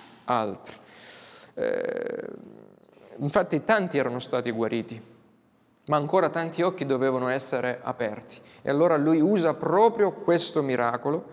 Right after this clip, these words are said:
affinché, come leggiamo poi, leggeremo poi al verso quarantacinque, molti dei giudei che erano venuti da Maria e che avevano visto ciò che egli aveva fatto, credettero in lui. Vedete? Soffriamo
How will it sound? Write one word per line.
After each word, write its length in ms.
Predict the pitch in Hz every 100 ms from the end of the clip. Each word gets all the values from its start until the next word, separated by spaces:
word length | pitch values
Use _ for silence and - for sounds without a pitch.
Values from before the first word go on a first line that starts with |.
| - - - - -
affinché, 800 | - 135 156 151 151 156 135 - -
come 200 | 135 139
leggiamo 460 | 127 120 151 156 131
poi, 240 | 139 135
leggeremo 420 | 127 127 139 139
poi 200 | 139 139
al 120 | 123
verso 320 | 127 139 - 123
quarantacinque, 880 | 131 135 131 127 185 170 127 120
molti 400 | 123 180 226 180
dei 140 | 160 147
giudei 480 | 147 151 151 120 123
che 100 | 147
erano 300 | 160 151 139
venuti 420 | 135 160 190 143
da 140 | 135
Maria 520 | 127 123 185 165 - - - - - _ -
e 100 | 131
che 120 | 139
avevano 380 | 143 175 156 139
visto 400 | 208 175 - 123
ciò 240 | - 156
che 140 | -
egli 160 | 143 160
aveva 280 | 131 127 123
fatto, 640 | 143 135 - - 147 - -
credettero 1000 | 135 131 123 123 131 123 127 - - -
in 200 | 127 117
lui. 240 | 101 - - - _ -
Vedete? 480 | 131 147 147 151 - - -
Soffriamo 840 | - 147 - - 165 185 202 196